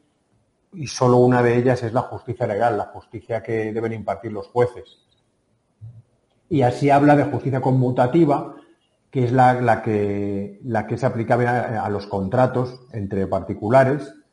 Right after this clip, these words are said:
eh, porque, por-, y que representa el equilibrio de las partes y que, y que está regida por el, por el derecho privado, por el derecho civil y el, por el derecho mercantil. Luego está la, la, la jus-, la, la justicia correctiva,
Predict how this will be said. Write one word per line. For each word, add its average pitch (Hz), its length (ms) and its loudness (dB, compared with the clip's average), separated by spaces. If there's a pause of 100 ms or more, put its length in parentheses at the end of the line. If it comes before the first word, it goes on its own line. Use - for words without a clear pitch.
(880)
eh, 117 340 -2
porque, 101 600 -2
por-, 110 280 -4
y 107 60 -4
que 104 160 -2
representa 98 380 -4
el 117 80 2
equilibrio 107 360 0
de 98 100 0
las 95 160 -4
partes 139 600 0
y 113 120 -6
que, 113 80 -4
y 104 180 -4
que 107 140 0
está 117 240 2
regida 123 420 2
por 135 120 4
el, 104 340 2
por 98 160 -2
el 95 80 -2
derecho 104 280 -4
privado, 107 440 2
por 95 160 -4
el 92 80 -4
derecho 104 300 -6
civil 117 300 -2
y 104 60 0
el, 92 180 -4
por 95 180 -4
el 92 80 -4
derecho 101 280 -6
mercantil. 95 680 -6 (300)
Luego 123 200 2
está 143 140 4
la, 127 200 6
la, 101 400 4
la 101 100 0
jus-, - 360 -10
la, 104 340 0 (100)
la 101 220 0
justicia 131 500 -4
correctiva, 131 840 2